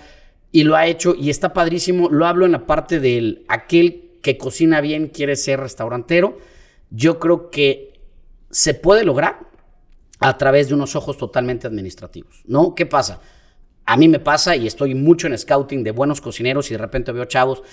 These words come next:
que están en un restaurancito y son cocineros y son unas joyitas y son muy buenos. Yo los saco de esos restaurantes y los trato de canalizar como jefes de nuestros proyectos, pero tengo que darle todo ese esquema administrativo, contable, organizacional.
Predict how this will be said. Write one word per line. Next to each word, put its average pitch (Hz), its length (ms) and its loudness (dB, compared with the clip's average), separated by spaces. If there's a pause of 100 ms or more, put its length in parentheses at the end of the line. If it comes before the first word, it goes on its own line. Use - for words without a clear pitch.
(180)
que - 80 -4
están 175 200 0
en 170 100 4
un 165 80 2
restaurancito 151 500 -6
y - 20 -8
son 147 140 -8
cocineros 135 400 -4
y 117 60 -8
son 139 160 -4
unas 139 200 0
joyitas 139 560 -2
y 120 40 -12
son 143 180 -4
muy 143 120 -2
buenos. 139 300 -4 (300)
Yo 131 180 2
los 185 200 2
saco 175 260 -2
de 170 60 -2
esos 170 140 -6
restaurantes 143 640 -6
y 131 80 -6
los 127 160 -6
trato 147 240 0
de - 60 -4
canalizar 123 520 -4
como 127 180 -6
jefes 147 300 -6
de 135 60 -4
nuestros 120 280 -10
proyectos, 139 560 -8 (260)
pero 135 200 2
tengo 147 180 -2
que 135 100 -2
darle 135 240 -4
todo 139 280 -2
ese 135 160 -8
esquema 131 300 -6
administrativo, 120 840 -8
contable, 127 600 -2 (180)
organizacional. 127 960 -2